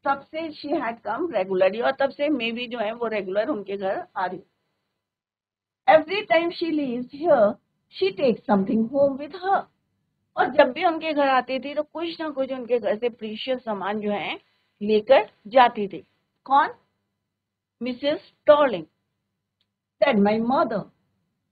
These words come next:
she took all the table silver in one go, and then the antique pieces।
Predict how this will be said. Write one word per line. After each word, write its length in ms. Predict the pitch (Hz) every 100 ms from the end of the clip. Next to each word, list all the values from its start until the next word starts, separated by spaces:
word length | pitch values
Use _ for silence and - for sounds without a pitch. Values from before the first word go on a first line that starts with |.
| -
she 200 | 349 370
took 160 | 359 - _ 277
all 540 | 285 294 254 285 302
the 160 | 294 262 -
table 380 | 254 240 277 269 -
silver 400 | 226 226 233 240 _
in 220 | 226 214
one 260 | 208 214 226
go, 200 | 202 196 160 - _ _ _ _ _
and 80 | 320
then 260 | 302 311 320
the 240 | 320 285
antique 420 | 269 254 277 247 -
pieces। 300 | 175 - 160